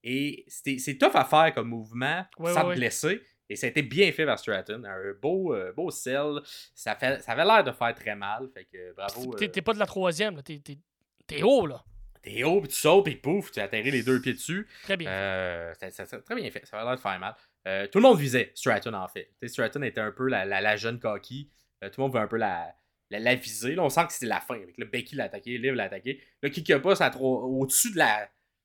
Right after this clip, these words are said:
Speaker 1: au-dessus d'une chambre, il y a Naomi qui est là. Et comme c'est bon, je vais attaquer. Mais là, non, là, elle se trompe. Au lieu de viser Stratton, qui se fait attaquer depuis tantôt,
Speaker 2: <laughs>
Speaker 1: elle vise. <laughs> Elle vise Liv Morgan. Avec un espèce de sunset powerbomb à moitié réussi.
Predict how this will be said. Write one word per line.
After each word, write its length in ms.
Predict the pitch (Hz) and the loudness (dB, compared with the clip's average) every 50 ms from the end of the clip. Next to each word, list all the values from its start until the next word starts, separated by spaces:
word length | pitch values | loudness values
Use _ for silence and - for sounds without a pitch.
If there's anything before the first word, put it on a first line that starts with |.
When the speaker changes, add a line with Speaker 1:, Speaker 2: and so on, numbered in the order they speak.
| _ _ _ _ | _ _ _ _
Speaker 1:
au-dessus 260 | 117 120 - - 175 | -10 -8 -6 -2 2
d'une 200 | 175 180 147 127 | 2 2 2 2
chambre, 520 | 127 - - 156 151 196 254 202 131 113 | 0 2 4 4 4 4 4 0 -2 -2
il 60 | 113 117 | -2 0
y 40 | 127 | 0
a 80 | 135 | 0
Naomi 520 | 127 131 180 220 220 170 135 127 160 202 220 | 2 4 6 6 8 6 4 2 0 -4 -4
qui 160 | - 151 135 | -2 0 0
est 40 | 123 | 0
là. 260 | 117 120 151 185 214 214 _ _ _ _ _ _ _ _ _ | 2 0 0 0 -2 -8 _ _ _ _ _ _ _ _ _
Et 60 | 113 | -8
comme 160 | - 143 131 | -6 -6 -4
c'est 140 | 127 147 143 | 0 0 6
bon, 240 | 151 190 220 220 185 | 6 8 8 8 4
je 60 | 135 135 | 4 4
vais 60 | 143 | 4
attaquer. 360 | 139 139 - 135 127 - 226 233 | 4 6 4 2 2 2 0 2
Mais 100 | 196 208 | 4 4
là, 260 | 226 226 226 214 196 | 6 6 4 4 6
non, 160 | 190 190 165 | 6 6 8
là, 140 | 160 175 175 | 8 8 8
elle 60 | 151 - | 8 6
se 120 | - - | 2 0
trompe. 200 | 143 175 226 247 | -2 0 2 4
Au 220 | 160 123 113 120 131 | 4 4 4 4 2
lieu 100 | 147 147 | 0 -2
de 60 | 139 | -4
viser 240 | 135 135 135 160 165 | -8 -6 -4 -4 -4
Stratton, 520 | - - - 147 127 120 117 - 160 180 165 | -4 -4 0 0 2 0 0 -2 -8 -10 -10
qui 40 | - - | -10 -4
se 20 | |
fait 80 | - 120 | -2 -2
attaquer 220 | 120 - 135 139 | -2 -2 -4 -8
depuis 100 | - - | -8 -4
tantôt, 360 | - 131 110 101 123 143 170 - 220 - _ | -2 -2 -2 -2 -4 -6 -6 -6 -6 -8 _
Speaker 2:
<laughs> 140 | - - - | -6 6 10
Speaker 1:
elle 200 | 185 220 196 156 | 10 10 10 10
vise. 580 | 160 196 214 214 190 156 135 113 107 104 - _ _ _ _ _ | 8 6 6 6 4 0 -2 -4 -8 -12 -14 _ _ _ _ _
<laughs> 240 | _ - - - | _ -18 0 4
Elle 160 | - 214 196 - | 8 8 8 8
vise 400 | - 147 180 208 202 165 143 139 | 6 4 4 4 4 2 2 4
Liv 160 | 151 156 151 | 4 4 6
Morgan. 580 | 143 139 131 127 123 113 120 127 143 165 180 - _ _ _ _ _ | 6 6 6 6 4 4 4 4 4 4 0 -6 _ _ _ _ _
Avec 160 | - 113 123 143 | -6 -4 0 2
un 60 | 135 | 2
espèce 240 | 135 131 135 160 156 | 2 2 0 2 2
de 100 | 151 143 | 2 2
sunset 600 | - 160 156 156 147 - - - 165 170 170 165 - | 4 2 2 2 2 0 2 6 6 6 6 4 6
powerbomb 540 | 160 151 151 151 147 143 143 143 147 147 147 | 8 10 10 10 10 8 6 4 4 4 2
à 60 | 131 | 0
moitié 440 | 135 135 131 131 - 139 143 143 135 | 0 0 -2 -2 -4 -6 -4 -2 -2
réussi. 480 | 131 127 120 117 - - 131 165 196 | -2 -4 -4 -6 -8 -8 -8 -10 -12